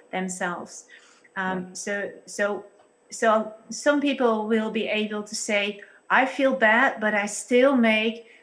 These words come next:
Speaker 1: behavioral good choices. So I will still go to that meeting. I will still call a friend. I will
Speaker 2: Yep.
Speaker 1: still, um, eat healthy. I will go to bed on the right time and get up in the morning. So, uh, I'm, I'm str-, uh, I can do those things."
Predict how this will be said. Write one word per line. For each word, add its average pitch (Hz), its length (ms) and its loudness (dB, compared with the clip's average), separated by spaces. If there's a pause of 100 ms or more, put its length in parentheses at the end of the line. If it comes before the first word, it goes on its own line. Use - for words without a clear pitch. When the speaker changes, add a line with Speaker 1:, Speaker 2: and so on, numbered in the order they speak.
Speaker 1:
behavioral 226 920 2
good 233 240 2
choices. 196 520 -2
So 196 200 0
I 196 100 0 (140)
will 226 180 -2
still 226 520 0 (220)
go 226 200 4
to 233 140 -2
that 220 180 0
meeting. 208 480 -2
I 202 60 -4
will 208 260 -6
still 247 160 6
call 233 320 0
a 226 60 -2
friend. 202 420 -6
I 202 100 -2
will 214 180 -6
Speaker 2:
Yep. - 100 -12
Speaker 1:
still, 220 280 -4 (380)
um, 196 460 0
eat 240 220 4
healthy. 226 580 2
I 196 140 0
will 202 180 -6
go 214 40 -2
to 214 140 -8
bed 226 300 4
on 226 100 4
the 214 120 0 (100)
right 214 140 0
time 208 340 0
and 202 100 -4
get 208 240 -2 (100)
up 240 140 -2
in 226 80 2
the 226 80 6
morning. 214 400 0 (280)
So, - 160 -2
uh, 220 280 2 (160)
I'm, 214 200 4 (100)
I'm 208 160 0
str-, - 380 -12 (380)
uh, 196 160 -2 (120)
I 220 40 4 (120)
can 220 160 6
do 233 140 2 (140)
those 190 180 0
things." 180 440 -10